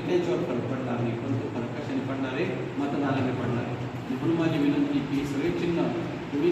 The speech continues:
सगळ्यांपर्यंत पोहोचवा आणि मतदानाच्या दिवशी जसं आपण ग्रामपंचायतीला प्रत्येक मतदान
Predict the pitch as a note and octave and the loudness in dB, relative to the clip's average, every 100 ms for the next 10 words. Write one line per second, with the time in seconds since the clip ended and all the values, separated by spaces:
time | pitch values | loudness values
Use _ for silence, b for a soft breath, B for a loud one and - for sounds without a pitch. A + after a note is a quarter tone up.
0 | E3+ C#3 D3+ D3+ D3+ D3+ D3+ D#3 F3 E3+ | 2 2 0 0 -2 -2 -2 2 2 4
1 | C#3+ C#3 B2+ A#2+ - - D3 D3 D3+ D3+ | 2 0 -2 -4 -6 -2 0 0 0 0
2 | D#3+ - D#3+ F3 E3+ E3+ E3+ C#3 D3 C#3+ | 0 0 0 2 2 0 0 0 0 0
3 | D#3 E3+ D#3+ D#3 D#3 D#3+ D#3 D#3+ - F3 | -2 0 -2 0 0 -2 -2 0 0 4
4 | F3+ F#3 F3+ - - - F3 F3 G#3+ G#3 | 4 4 2 -2 -4 0 0 2 2 4
5 | G3 F#3+ F3+ E3 | 4 2 4 2